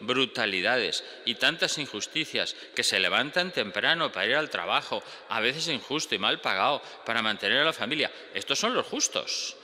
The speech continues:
y esos los tenemos al lado, son los santos del, del, <laughs> del piso de al lado, iba a decir yo, sí, de la puerta de al lado. Y también están aquellos que usan mal la lengua,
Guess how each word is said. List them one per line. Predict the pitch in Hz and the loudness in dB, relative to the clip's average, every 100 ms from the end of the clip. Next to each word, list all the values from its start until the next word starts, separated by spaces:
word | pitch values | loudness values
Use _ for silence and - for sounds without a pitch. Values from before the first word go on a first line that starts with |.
| - | -6
y | 120 | -2
esos | - 370 | 2 2
los | 349 | 0
tenemos | 156 101 98 | -2 -2 0
al | 165 | 0
lado, | 98 180 113 | 0 0 -2
son | - 175 | -2 -2
los | 196 | 0
santos | - 160 165 | -2 -2 -4
del, | 104 101 87 85 - - - | 0 0 0 -4 -12 -16 -12
del, | 90 95 92 80 - - - | -2 2 2 0 -6 -8 -12
<laughs> | - - - - | -14 -18 -14 0
del | 110 | 0
piso | - 139 151 | 2 2 4
de | 143 | 4
al | 131 | 4
lado, | 143 | 4
iba | 131 | 4
a | 123 | 2
decir | 117 120 117 | 2 0 2
yo, | 131 95 | 2 2
sí, | - 110 | 2 2
de | 95 | 4
la | 98 | 2
puerta | - 139 139 | 2 0 2
de | 113 | 2
al | 92 | 2
lado. | 82 65 - - - - - - - - - - - | -2 -8 -12 -16 -18 -20 -20 -20 -20 -20 -20 -18 -6
Y | 143 | -2
también | 143 165 214 247 | 4 4 4 4
están | 233 - 214 | 2 2 2
aquellos | 208 208 180 170 - | 4 4 2 0 -2
que | - 143 | 0 2
usan | 147 151 | 2 0
mal | 135 120 120 | 0 2 2
la | 104 | 2
lengua, | 101 98 85 78 | 2 0 -2 -6